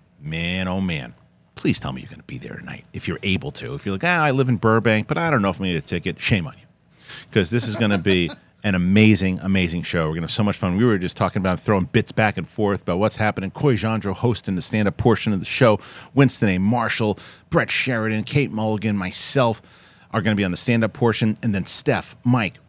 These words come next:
Roxy are gonna be joining the Big Thing crew. We'll be doing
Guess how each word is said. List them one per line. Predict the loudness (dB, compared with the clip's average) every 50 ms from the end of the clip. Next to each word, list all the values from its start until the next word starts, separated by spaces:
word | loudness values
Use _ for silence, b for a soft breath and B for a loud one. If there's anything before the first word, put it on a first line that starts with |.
| _ _ _
Roxy | 2 2 2 2 2 0 0
are | 0
gonna | 0 0
be | -2 -2
joining | -2 0 0 0 0 0 -2 B B B B B B
the | -2 -2 -2 -2 -2 -2
Big | -2 -2 -2 -2
Thing | -2 -2 -2 -2 -2
crew. | -2 0 2 2 2
We'll | 2 2
be | -2 -2
doing | 0 0 0 0 0 -2 -4